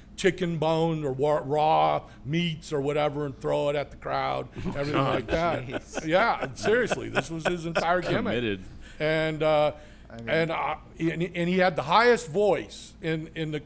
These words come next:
Speaker 1: world. I mean, he had a higher voice than Mike Tyson.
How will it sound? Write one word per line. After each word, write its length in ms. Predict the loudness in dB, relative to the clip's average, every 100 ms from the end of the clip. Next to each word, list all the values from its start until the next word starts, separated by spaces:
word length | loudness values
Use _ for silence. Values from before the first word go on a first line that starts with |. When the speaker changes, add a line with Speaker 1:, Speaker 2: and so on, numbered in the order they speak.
| -8
Speaker 1:
world. 380 | 0 2 0 -4
I 80 | -6
mean, 220 | -6 -6 -10 -14 -6
he 180 | -4
had 140 | -2 -4
a 40 |
higher 300 | 2 4 4
voice 300 | 4 2 0
than 120 | -4 0
Mike 240 | 0 0
Tyson. 420 | 0 -2 -2 -12